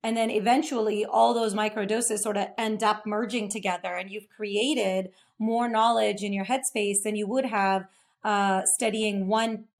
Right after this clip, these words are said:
piece of, you know, information in exhaustion. Um, and I, I love that you said that. I kinda do the same thing. I have these power hours where I study, um,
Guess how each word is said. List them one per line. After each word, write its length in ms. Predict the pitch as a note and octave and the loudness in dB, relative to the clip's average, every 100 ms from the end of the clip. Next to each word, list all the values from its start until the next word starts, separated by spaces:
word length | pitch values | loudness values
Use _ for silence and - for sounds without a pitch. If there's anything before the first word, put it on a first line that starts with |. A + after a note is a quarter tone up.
| _ _ _ - | _ _ _ -4
piece 280 | B3+ A3 | -2 0
of, 340 | A3+ G3+ G3 F3+ | 2 2 0 -2
you 120 | G#3+ | -4
know, 120 | G3 | -2
information 840 | G#3 G#3 G#3 A3 B3+ - G3 F#3+ | -4 -4 -2 0 -2 -2 -2 -2
in 360 | G3+ - G#3 G#3 | -4 -4 -4 -2
exhaustion. 840 | G#3 F#3+ G3 - - E3 - - - - - - _ | -4 -2 -2 -2 -6 -8 -8 -12 -18 -20 -20 -20 _
Um, 540 | G#3+ G#3 G3+ F#3+ F#3+ F#3+ | -2 0 2 0 -2 -2
and 120 | A3+ | 0
I, 280 | A3+ A3 - | 0 0 -4
I 100 | A3+ | -4
love 200 | A3 A3 | 0 2
that 140 | G#3+ - | 0 -2
you 80 | |
said 220 | G3 A3 G3+ | -2 -2 -2
that. 140 | F#3+ | 0
I 80 | G3 | 0
kinda 280 | G3+ A#3 A#3 | -2 -4 -4
do 140 | G#3 | -6
the 80 | G3+ | -6
same 220 | - G3 | -6 -6
thing. 240 | F#3+ G3+ G3+ | -8 -10 -10
I 60 | |
have 140 | F#3+ F#3+ | -8 -10
these 180 | F#3+ - | -12 -6
power 300 | A3 G3+ G#3 | -2 0 0
hours 400 | F#3+ F#3+ F#3+ F#3 | 0 -2 -4 -4
where 120 | F3+ | -6
I 100 | F3+ | -4
study, 480 | - G#3 G3+ F#3+ F#3 _ _ _ | -4 -6 -6 -10 -12 _ _ _
um, 320 | A3 G3+ F#3+ | -2 0 -2